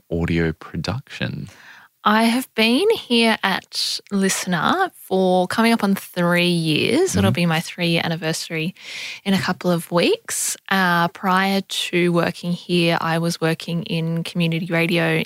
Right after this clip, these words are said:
Speaker 2: in Melbourne,
Speaker 1: Mm-hmm.
Speaker 2: uh, not doing audio production specifically, uh, but supporting volunteers who were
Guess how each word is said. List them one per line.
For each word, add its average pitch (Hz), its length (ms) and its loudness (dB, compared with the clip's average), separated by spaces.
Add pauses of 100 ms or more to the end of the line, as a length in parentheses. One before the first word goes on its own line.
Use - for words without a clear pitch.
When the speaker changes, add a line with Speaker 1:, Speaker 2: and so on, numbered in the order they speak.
Speaker 2:
in 165 640 0
Melbourne, 214 440 2
Speaker 1:
Mm-hmm. 127 320 2 (200)
Speaker 2:
uh, 160 320 2
not - 600 0 (140)
doing 165 720 0 (100)
audio 180 240 4
production 170 840 0 (280)
specifically, 269 760 0 (400)
uh, 165 160 4
but - 140 -4
supporting 165 500 -2
volunteers 160 760 0
who 160 340 0
were 160 460 0